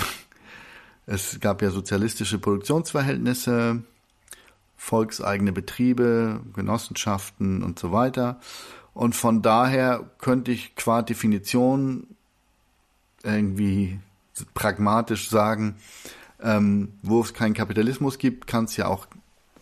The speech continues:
äh, definitionsmäßig kein, keine Arbeiterklasse, die dagegen steht, geben und insofern auch kein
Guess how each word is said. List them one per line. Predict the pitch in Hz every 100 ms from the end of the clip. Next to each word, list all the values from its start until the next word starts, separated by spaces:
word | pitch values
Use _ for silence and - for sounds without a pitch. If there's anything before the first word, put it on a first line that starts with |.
| _ -
äh, | 95 92 85
definitionsmäßig | 98 101 92 110 107 107 95 -
kein, | - 85 82 - _ _ _ _ _ -
keine | 90 85
Arbeiterklasse, | 107 113 104 113 107 - 107 - - - - - - - - -
die | 98 101
dagegen | 101 110 123
steht, | 117 120 104
geben | 117 110 107 104
und | 101
insofern | 98 101 101 101 85
auch | 85 - -
kein | 95 82 82 82 - 82